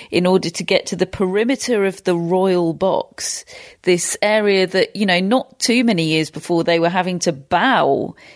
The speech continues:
in front of, and now Nadal is striding into it like a, like a, yeah, like a King Kong-esque imposter,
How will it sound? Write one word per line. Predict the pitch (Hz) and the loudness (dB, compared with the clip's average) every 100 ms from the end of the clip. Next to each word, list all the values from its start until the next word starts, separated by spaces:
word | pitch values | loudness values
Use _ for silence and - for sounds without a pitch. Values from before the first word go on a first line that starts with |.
| _ | _
in | - 170 | -2 -2
front | - 160 147 - | 0 -2 -2 -2
of, | 107 107 143 - | 2 2 0 -4
and | 185 | 0
now | 202 208 190 - _ _ - | 0 0 -2 -8 _ _ -16
Nadal | - 196 190 185 190 180 | -6 -2 0 0 0 2
is | 175 170 | 0 0
striding | - - - - 196 202 240 285 277 247 190 | -2 -4 -6 -6 -2 0 2 2 0 0 0
into | 214 262 - 151 | 2 0 -2 0
it | 123 - | 0 0
like | 170 160 165 - | -2 -2 -2 0
a, | 160 156 170 - - - - | 0 0 -4 -10 -20 -20 -6
like | - 160 - | -2 -2 2
a, | 165 151 _ _ _ | 2 0 _ _ _
yeah, | 226 349 254 - | -2 0 0 -2
like | 220 233 - | -2 -2 -4
a | |
King | - - 294 240 226 | -14 -4 0 0 0
Kong-esque | - 233 220 214 196 - 202 202 - - - | 0 0 0 -2 -4 -2 -2 -2 -4 -10 -4
imposter, | 196 185 247 240 - - - - | -2 0 -2 -2 -4 -2 0 0